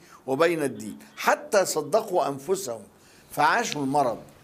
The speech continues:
في البداية كانت جريمة وانحراف، الآن أصبح مرض ووهم. لذلك وائل الإبراشي استطاع أن يقف وبقوة مع،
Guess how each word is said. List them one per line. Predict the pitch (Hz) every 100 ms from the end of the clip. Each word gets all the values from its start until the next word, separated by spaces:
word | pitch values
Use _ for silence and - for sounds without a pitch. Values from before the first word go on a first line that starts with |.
| -
في | 139
البداية | 127 127 139 175 160
كانت | 160 151 156 123
جريمة | 123 131 156 147
وانحراف، | 117 107 - 139 196 - - - - -
الآن | 135 127 180 160 156 -
أصبح | 147 110 117 143 143
مرض | 139 143 143 131 - - _ -
ووهم. | 127 127 135 135 - - - - -
لذلك | 180 190 240 208 208
وائل | 233 196 175
الإبراشي | 156 143 139 143 135 - - - - -
استطاع | 135 147 127 240 285 156
أن | 147
يقف | 160 170 151 143 - - - - - 131
وبقوة | 165 156 156 180 214 165 127
مع، | 131 175 175 156